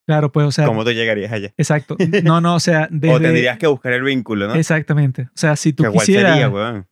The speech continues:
Speaker 1: si tú quisieras que eso se
Speaker 2: <laughs>
Speaker 1: volviera realidad,
Speaker 2: Le, le respondes una historia y la
Speaker 1: tendrías
Speaker 2: caraja se enamora de
Speaker 1: que
Speaker 2: ti.
Speaker 1: buscar una especie de conexión que haría eso lógico.
Speaker 2: Ajá,
Speaker 1: Porque, o sea,
Speaker 2: claro.
Speaker 1: yo creo que si tú un día te despiertas y estás casado con Dahyun, tu cerebro mismo va a decir y que, bueno, esto no tiene sentido, tú estás loco.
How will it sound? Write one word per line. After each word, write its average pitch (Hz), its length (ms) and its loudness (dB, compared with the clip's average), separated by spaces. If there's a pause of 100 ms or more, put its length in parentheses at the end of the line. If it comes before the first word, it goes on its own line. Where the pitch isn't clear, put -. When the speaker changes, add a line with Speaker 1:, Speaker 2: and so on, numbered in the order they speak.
(140)
Speaker 1:
si 175 180 2
tú 156 140 0
quisieras 202 400 0
que 175 60 0
eso 202 120 2
se 220 180 2
Speaker 2:
<laughs> - 0 -
Speaker 1:
volviera 185 480 2
realidad, 156 560 2
Speaker 2:
Le, 120 100 -14
le 110 180 0
respondes 107 420 -8
una 131 140 -4
historia 131 380 -4
y - 20 -8
la 123 60 -8
Speaker 1:
tendrías 170 380 4
Speaker 2:
caraja - 20 0
se 135 80 -8
enamora 202 280 2
de 190 60 0
Speaker 1:
que 180 80 0
Speaker 2:
ti. 156 40 -2
Speaker 1:
buscar 170 360 2
una 196 100 0
especie 190 460 -2
de 180 100 -2
conexión 180 680 -2 (200)
que 185 200 -2
haría 160 320 2
eso 196 160 0
lógico. 165 400 2
Speaker 2:
Ajá, 120 80 -14 (200)
Speaker 1:
Porque, 151 220 0
o 156 60 2
sea, 170 180 0
Speaker 2:
claro. 156 340 0
Speaker 1:
yo 165 80 -14
creo 180 200 -2
que 185 80 -2
si 190 120 -4
tú 170 140 -2
un 170 80 0
día 190 200 -2
te 151 360 0
despiertas 165 520 0
y - 20 -2
estás 147 240 -4
casado 175 400 -2
con 147 420 -2
Dahyun, 190 480 0 (560)
tu 180 140 4
cerebro 175 480 0
mismo 196 340 0
va 190 240 -4
a 185 60 -6
decir 185 260 -2
y 202 80 -4
que, 185 80 -4
bueno, 160 120 2
esto 147 120 -2
no 160 100 -2
tiene 185 260 -2
sentido, 170 280 0
tú 165 80 -2
estás 170 160 0
loco. 143 400 0